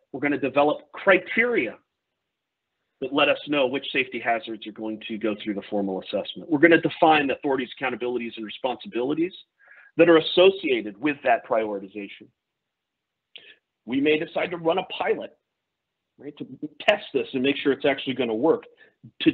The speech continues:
demonstrate, prove to ourselves that it works, and also demonstrate to leadership to help, um, firm up confidence in the safety risk management approach in this change. And then there are, we're also gonna look at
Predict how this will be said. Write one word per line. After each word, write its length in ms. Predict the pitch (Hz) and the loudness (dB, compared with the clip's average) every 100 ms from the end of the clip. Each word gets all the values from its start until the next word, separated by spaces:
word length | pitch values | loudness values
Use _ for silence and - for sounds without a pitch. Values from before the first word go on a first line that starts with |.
| - | 6
demonstrate, 760 | 147 202 175 - 117 107 - - | 6 6 4 2 -2 -4 -6 2
prove 240 | 214 226 | 2 4
to 120 | 160 | 4
ourselves 480 | 123 - 240 262 101 - _ _ _ _ _ _ | 4 6 4 4 4 -4 _ _ _ _ _ _
that 180 | 123 139 | -6 -4
it 40 | 143 | -2
works, 220 | 147 - | -2 -4
and 80 | 139 | -4
also 540 | 139 196 - 123 123 - - - - 117 | -2 -2 0 -2 -2 -8 -20 -20 -16 -2
demonstrate 580 | 151 151 139 151 135 - | 0 0 -2 0 0 0
to 80 | |
leadership 840 | 120 113 139 165 143 - - 101 - _ _ _ _ _ _ | -4 -2 -4 2 2 0 -4 -6 -8 _ _ _ _ _ _
to 80 | 131 | 0
help, 340 | 143 139 - | 6 6 4
um, 460 | 127 117 110 107 107 _ _ _ _ _ _ - - | 0 0 -2 -6 -10 _ _ _ _ _ _ -14 0
firm 280 | 170 170 143 | 2 4 2
up 100 | 139 - | 2 -2
confidence 520 | - 135 135 117 107 113 | -4 -4 -2 -6 -8 -8
in 80 | |
the 80 | 110 - | -8 -6
safety 260 | 107 104 101 | -8 -8 -8
risk 260 | 98 - | -8 -6
management 380 | 104 101 95 95 | -4 -4 -4 -6
approach 400 | 92 - 92 - | -4 -2 -2 -2
in 80 | 95 | -4
this 140 | 95 | -2
change. 300 | - 95 90 - _ _ _ _ _ _ _ _ _ - - - - - | -4 -6 -8 -12 _ _ _ _ _ _ _ _ _ -20 -20 -20 -8 4
And 80 | 139 | 8
then 80 | 147 | 10
there 140 | 147 | 10
are, 120 | 160 160 | 8 8
we're 100 | 160 | 6
also 220 | 156 156 | 6 0
gonna 140 | 151 | -2
look 180 | 151 | -4
at 80 | 156 | -4